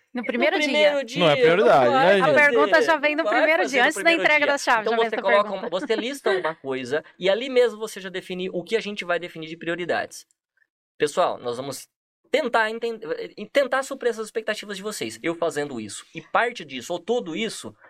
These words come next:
Speaker 2: pra mim eu vou entender que a gente implantou o condomínio, e aí a reeleição ou ela é automática, ou a gente vai seguir, vai entregar pro próximo síndico que queira cuidar, morador que seja,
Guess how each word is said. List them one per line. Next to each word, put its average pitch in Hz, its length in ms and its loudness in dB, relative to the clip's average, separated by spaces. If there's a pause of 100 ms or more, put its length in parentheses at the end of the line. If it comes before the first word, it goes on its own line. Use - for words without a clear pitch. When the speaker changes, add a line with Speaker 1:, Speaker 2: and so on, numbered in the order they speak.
(140)
Speaker 2:
pra 185 140 -2
mim 156 120 -6
eu 156 100 -2
vou 160 100 -6
entender 156 360 -6
que 135 60 -8
a 139 60 -2
gente 127 260 -10
implantou 135 360 -6
o - 20 -8
condomínio, 135 560 -10 (260)
e - 80 -2
aí 117 160 -2
a 117 60 -2
reeleição 117 680 -8
ou 135 140 -4
ela 117 140 -2
é - 20 -2
automática, 139 640 -6
ou 147 100 -4
a 135 40 -4
gente 131 160 -16
vai 117 120 -6
seguir, 113 280 -14
vai 123 120 -6
entregar 123 300 -4
pro - 120 -16
próximo 113 320 -6
síndico - 300 -14
que - 100 -20
queira 117 200 -8
cuidar, 123 320 -4
morador 117 400 -6
que 139 80 -18
seja, 156 240 -4